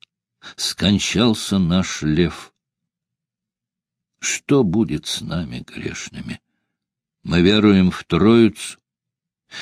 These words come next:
и было у нас три Василевса: Иоанн,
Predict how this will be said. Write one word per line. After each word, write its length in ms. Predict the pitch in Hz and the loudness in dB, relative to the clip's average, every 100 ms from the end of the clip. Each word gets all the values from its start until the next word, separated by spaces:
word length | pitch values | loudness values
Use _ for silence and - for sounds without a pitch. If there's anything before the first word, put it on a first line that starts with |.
| - - | -14 0
и 140 | 104 | 2
было 380 | 87 131 135 131 | 4 4 6 6
у 100 | 120 | 6
нас 540 | 117 117 110 - - _ | 4 4 2 -6 -16 _
три 320 | - 92 147 139 | -2 4 6 6
Василевса: 920 | 127 - 95 104 117 - - - - _ _ _ _ - | 4 4 4 4 2 0 -10 -12 -14 _ _ _ _ -4
Иоанн, 720 | 76 67 67 87 123 123 120 | 0 0 0 0 2 2 0